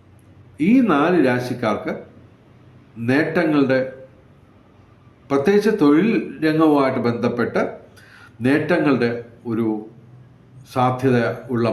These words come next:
മാസമാണ് ധനുമാസം. അതിൽ ഞാൻ ഏറ്റക്കുറച്ചിലുകൾ അനുസരിച്ച്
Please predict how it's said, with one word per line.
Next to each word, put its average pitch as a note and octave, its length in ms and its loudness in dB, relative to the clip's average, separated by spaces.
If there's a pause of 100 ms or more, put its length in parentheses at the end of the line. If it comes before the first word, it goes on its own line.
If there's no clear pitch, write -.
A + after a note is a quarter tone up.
മാസമാണ് A2 580 -2 (440)
ധനുമാസം. A2+ 640 -4 (1120)
അതിൽ B2+ 180 2 (140)
ഞാൻ A#2+ 100 -2 (260)
ഏറ്റക്കുറച്ചിലുകൾ C#3 680 0 (160)
അനുസരിച്ച് B2 460 0